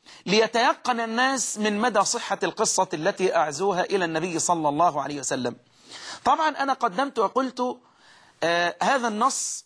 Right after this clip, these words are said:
هو الذي جمعه الشيخ الألباني في السلسلة الصحيحة في المجلد الأول، إلا أن هذا لا يجعلني أكتفي بذلك، بل أود أن أقول من من علماء السلف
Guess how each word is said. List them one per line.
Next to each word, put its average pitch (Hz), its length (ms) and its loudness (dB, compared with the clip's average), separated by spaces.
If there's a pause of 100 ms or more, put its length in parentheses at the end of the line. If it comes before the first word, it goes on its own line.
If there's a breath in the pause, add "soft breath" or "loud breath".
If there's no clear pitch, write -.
هو 190 140 4
الذي 214 340 0
جمعه 233 640 0
الشيخ 220 340 0
الألباني 180 460 0
في - 80 -4
السلسلة 180 460 0
الصحيحة 190 400 0
في 165 160 -6
المجلد 170 420 0
الأول، 262 400 2 (720 loud breath)
إلا 277 340 4
أن 233 160 0
هذا 233 540 2 (400)
لا 214 320 2
يجعلني 226 560 0
أكتفي 226 400 -2
بذلك، 220 580 0
بل 247 480 -2 (100)
أود 196 340 2
أن 233 240 0
أقول 262 540 0 (100)
من 254 420 0
من 226 120 -6
علماء 202 420 -2
السلف 190 500 -2